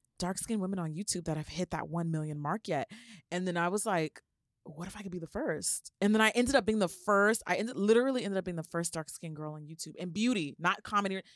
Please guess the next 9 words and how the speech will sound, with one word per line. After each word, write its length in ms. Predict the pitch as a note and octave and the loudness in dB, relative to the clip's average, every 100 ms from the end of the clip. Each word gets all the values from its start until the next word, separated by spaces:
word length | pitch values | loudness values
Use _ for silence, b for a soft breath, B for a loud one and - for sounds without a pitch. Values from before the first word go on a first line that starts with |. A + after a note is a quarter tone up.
| b - | b -4
in 120 | G3 | -2
beauty 380 | F#3 F3+ A3+ G#3+ | -2 0 0 2
that 160 | E3+ E3 | 0 0
hit 120 | F#3+ | -2
a 20 | |
million 340 | F3+ F3 E3+ D#3+ | -4 -4 -4 -6
followers. 440 | D#3+ D#3 F#3+ A3 | -4 -2 0 -2
And, 120 | - | -2
like, 180 | E3+ D#3+ | -6 -6